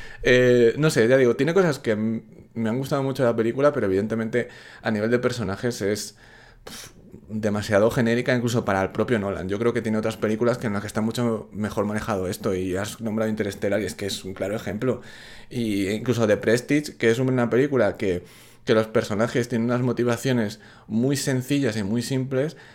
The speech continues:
creo que también lo-, logra introducir esta, este aspecto dramático en, en la película con mucho majo-, mayor acierto también, porque creo que sus intereses son un poco diferentes. Pero,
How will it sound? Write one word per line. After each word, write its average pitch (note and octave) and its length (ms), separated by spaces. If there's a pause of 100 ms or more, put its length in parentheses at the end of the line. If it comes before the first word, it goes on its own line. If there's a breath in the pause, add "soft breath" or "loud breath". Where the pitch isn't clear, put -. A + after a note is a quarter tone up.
(140)
creo - 220
que F3 80
también A#2 600
lo-, A2 280
logra A#2 240
introducir C3+ 380
esta, B2+ 300
este A#2+ 520
aspecto A#2+ 640 (300 loud breath)
dramático A#2 880 (240 loud breath)
en, A2+ 360
en A#2+ 140
la A2+ 100
película A#2+ 540 (220 loud breath)
con A2+ 160
mucho G#2 640
majo-, C3+ 400
mayor G#2+ 300
acierto A2+ 360
también, A#2 260
porque D3 220
creo A2 160
que C#3 60
sus B2 180
intereses G#2+ 360
son D3+ 120
un C3 100
poco A#2 180
diferentes. G2+ 680 (520 loud breath)
Pero, G#2+ 840